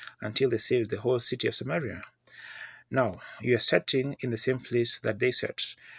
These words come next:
Many of you along here in the, this cripples and afflictions, laying on the squats and things here, seeing, you're in the same place. You're not expected to go to the camp of the enemy,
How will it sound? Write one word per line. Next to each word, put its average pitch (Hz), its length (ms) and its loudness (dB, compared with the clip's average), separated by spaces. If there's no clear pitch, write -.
Many 131 180 2
of 117 120 2
you 147 360 0
along 123 260 2
here 117 260 0
in 113 80 -4
the, 104 180 -8
this 123 380 4
cripples 139 420 -2
and 117 80 -2
afflictions, 123 680 -4
laying 127 200 4
on 117 80 0
the 110 80 4
squats - 420 2
and 117 160 -4
things 127 300 -2
here, 113 240 -2
seeing, 135 420 -4
you're 123 100 2
in 127 80 0
the 117 60 0
same 117 240 0
place. - 400 -2
You're 117 80 2
not 135 160 -2
expected - 340 -6
to - 80 -10
go 127 420 2
to - 80 -10
the 107 140 -4
camp 117 300 -6
of 117 100 -2
the 120 100 2
enemy, 110 320 -6